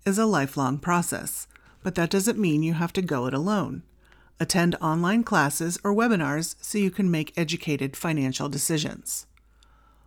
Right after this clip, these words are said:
Number two, create a birthday category in your budget. It's easy to overlook expenses like birthday gifts, cake, decorations,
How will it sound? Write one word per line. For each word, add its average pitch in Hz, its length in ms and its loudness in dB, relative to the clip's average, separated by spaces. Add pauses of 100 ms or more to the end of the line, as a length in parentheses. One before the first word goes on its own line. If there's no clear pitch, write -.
(260)
Number 156 280 0
two, 208 420 0 (500)
create 175 480 -2
a - 60 0
birthday 185 520 2
category 143 840 -2
in 139 140 2
your 156 120 -2
budget. 165 540 0 (800)
It's 190 320 6
easy 226 340 4
to 254 200 -2
overlook 190 440 2
expenses 160 800 2
like 151 260 -2
birthday 175 360 2
gifts, 170 440 0
cake, - 580 -2
decorations, 147 920 0